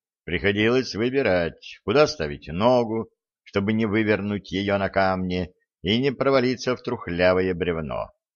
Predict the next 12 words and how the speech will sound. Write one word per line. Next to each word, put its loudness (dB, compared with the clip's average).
Однако 4
Роксолана 2
не 0
роптала. -2
Шла 6
следом, 4
ведя 6
на 4
длинной 0
привязи 0
пару 4
скакунов, -2